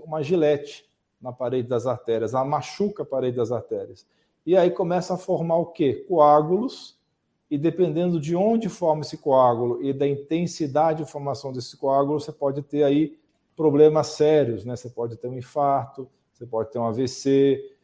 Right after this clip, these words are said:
você pode ter um problema no pulmão, você pode ter uma tromboembolia pulmonar e por aí vai. Então, a gente tem algumas substâncias, tá, que servem de detox dessa proteína específica,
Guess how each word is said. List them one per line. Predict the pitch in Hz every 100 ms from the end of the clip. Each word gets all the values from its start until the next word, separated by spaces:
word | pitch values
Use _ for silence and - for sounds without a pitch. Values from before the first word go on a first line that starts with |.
| _ _
você | 120
pode | 127 117 113 -
ter | 127 123 120
um | 127
problema | 127 127 123 131 123
no | 123 117
pulmão, | - 151 147 147 147 147 147 _ _ _
você | -
pode | 123 110 -
ter | 123
uma | 123
tromboembolia | 113 135 139 131 120 120 120 120
pulmonar | 123 135 151 147 147 147 143 - _ _ _ _
e | 135 165
por | - 170 170
aí | 175
vai. | 147 127 101 - _ -
Então, | 123 - 190 220 135 107 -
a | 117
gente | 175 180 -
tem | 151 151 160 - _ _
algumas | 131 131 143 131
substâncias, | - 135 175 - 139 135 - 151 147 -
tá, | 113 117 123
que | -
servem | 120 131 123 123
de | 127
detox | 165 165 147 135 131 -
dessa | 120 -
proteína | 120 131 123 120 117
específica, | 113 - 156 - 135 139 147 143 143